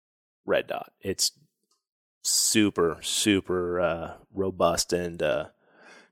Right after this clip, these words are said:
durable. We, we've dropped it from fifteen feet and had no problems with it. I don't think we're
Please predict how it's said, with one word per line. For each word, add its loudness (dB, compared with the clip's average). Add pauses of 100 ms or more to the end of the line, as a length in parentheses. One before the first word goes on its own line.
durable. 0 (300)
We, -4
we've -6
dropped 2
it 0
from -10
fifteen -4
feet -10
and -10
had -8
no -8
problems -6
with -8
it. -6 (260)
I -8
don't -6
think -8
we're -8